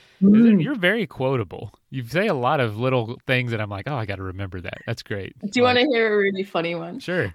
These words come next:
Speaker 1: Um, we made a film on Kilimanjaro, and i-, it's just in the process of getting released and distributed. But one of the funniest things was I got interviewed just after the match,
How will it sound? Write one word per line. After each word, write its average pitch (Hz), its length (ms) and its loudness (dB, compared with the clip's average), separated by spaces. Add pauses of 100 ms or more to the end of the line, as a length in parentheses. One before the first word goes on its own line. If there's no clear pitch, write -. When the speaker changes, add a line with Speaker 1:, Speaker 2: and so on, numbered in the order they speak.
Speaker 1:
Um, 165 240 0 (360)
we 190 140 0
made 190 220 2
a 208 60 2
film 180 640 -2 (380)
on 165 240 0
Kilimanjaro, 151 760 -2 (120)
and 156 280 -2 (260)
i-, 135 260 -2
it's 180 220 0
just 190 200 0
in 208 100 2
the 202 60 2
process 175 420 0
of 156 120 -4
getting 156 240 0
released 143 440 -4
and 143 140 -6
distributed. 147 580 -8 (320)
But 160 100 0
one 165 160 2
of 156 60 2
the 160 60 2
funniest 160 500 -2
things 147 400 -4
was 143 140 -4
I 143 80 -2
got 147 200 -4
interviewed 170 640 0
just - 240 -4
after 151 300 -2
the 143 60 -6
match, 147 520 -6